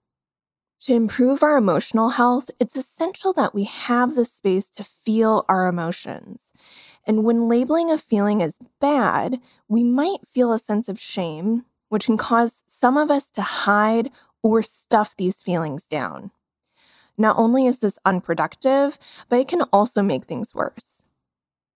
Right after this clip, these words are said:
Instead of viewing an emotion as being good or bad, we can view it as being a natural human response and something that doesn't warrant judgment.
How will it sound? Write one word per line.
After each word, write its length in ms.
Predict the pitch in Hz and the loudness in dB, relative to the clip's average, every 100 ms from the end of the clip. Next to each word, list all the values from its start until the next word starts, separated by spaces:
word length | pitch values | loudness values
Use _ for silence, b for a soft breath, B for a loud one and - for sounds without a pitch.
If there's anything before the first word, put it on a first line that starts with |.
| _ _ _ _ _ _ _ _ _ - | _ _ _ _ _ _ _ _ _ -2
Instead 360 | 226 - 233 247 | -2 2 2 4
of 140 | 226 | 2
viewing 400 | 202 214 214 220 | 2 2 2 2
an 60 | 220 | 2
emotion 640 | 202 175 - 190 185 180 | 2 0 -2 -4 -2 -2
as 260 | - 202 - | -2 -4 0
being 240 | 214 208 | 0 0
good 480 | - 214 214 220 - - | 2 2 2 2 0 2
or 220 | 233 277 | 2 2
bad, 540 | 262 160 156 160 185 - _ _ - | 0 -2 -4 -6 -8 -12 _ _ -4
we 140 | 226 | -2
can 240 | 240 226 208 | 2 0 0
view 240 | 214 254 | 0 0
it 120 | 302 294 | 0 -2
as 200 | 277 - | -6 -4
being 340 | 196 196 196 - | -2 -2 -4 -4
a 60 | |
natural 840 | 185 180 185 185 - - 196 190 - | -4 -2 -2 -2 -4 -2 2 2 -2
human 500 | - - 233 247 254 | -8 -2 2 2 2
response 680 | 233 247 - 156 156 170 - B B B B | 0 -4 -6 -6 -4 -6 -10 B B B B
and 120 | 226 | -4
something 440 | 214 247 247 302 311 | 0 -2 0 -2 0
that 180 | 285 - | 0 -2
doesn't 400 | 180 185 180 - | -8 -8 -8 -6
warrant 380 | 175 170 165 | -4 -4 -4
judgment. 560 | - 214 190 - - | 0 0 0 -8 -16